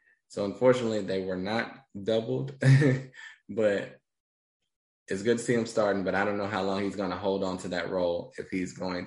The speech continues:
to have duds of a game like this, unfortunately. And I mean, you know, he, he was undrafted, so it's a lot of pressure for him to be in the starting lineup with a Kevin Durant,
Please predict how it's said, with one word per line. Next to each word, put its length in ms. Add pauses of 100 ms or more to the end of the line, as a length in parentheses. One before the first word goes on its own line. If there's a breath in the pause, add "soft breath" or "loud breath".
to 320 (720 loud breath)
have 380
duds 380
of 100
a 60
game 320
like 260
this, 360
unfortunately. 720 (640)
And 140
I 60
mean, 460 (180)
you 60
know, 200
he, 440
he 160
was 160
undrafted, 720
so 480 (760)
it's 100
a 60
lot 200
of 100
pressure 560
for 260
him 260
to 120
be 240
in 100
the 60
starting 320
lineup 360
with 260
a 100
Kevin 360
Durant, 420